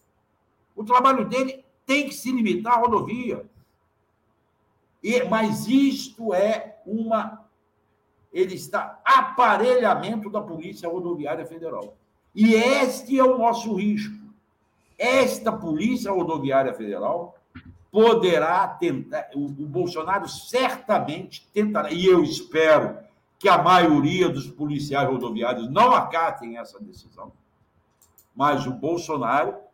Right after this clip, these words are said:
poderá, e a sua família, tentar manipular esses policiais como uma espécie de milícia na defesa das teses malucas deles, por exemplo,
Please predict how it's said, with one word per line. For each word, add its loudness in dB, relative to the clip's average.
poderá, 0
e 4
a -2
sua -2
família, -4
tentar 0
manipular 2
esses 2
policiais -8
como 2
uma -4
espécie -6
de -10
milícia -4
na -4
defesa -2
das -4
teses -2
malucas -2
deles, -6
por 2
exemplo, -2